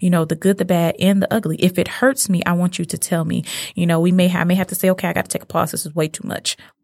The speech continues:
But we can then sit back down and talk, talk about it. And if it's that hard of a conversation, say, "Mommy, I don't need you to get mad."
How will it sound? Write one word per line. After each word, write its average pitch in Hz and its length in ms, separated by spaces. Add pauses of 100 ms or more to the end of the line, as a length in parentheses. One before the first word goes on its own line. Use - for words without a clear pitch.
But 202 380 (400)
we 190 140
can 170 320
then 170 240
sit 165 180
back - 160
down 160 220
and 165 100
talk, - 360
talk 233 220
about 165 220
it. - 80
And 170 100
if 165 160
it's 165 220 (380)
that 160 340
hard 160 260
of 160 80
a - 40
conversation, 160 520
say, 170 180
"Mommy, 170 280
I 165 60
don't 170 160
need 160 160
you 156 60
to 160 60
get - 140
mad." - 400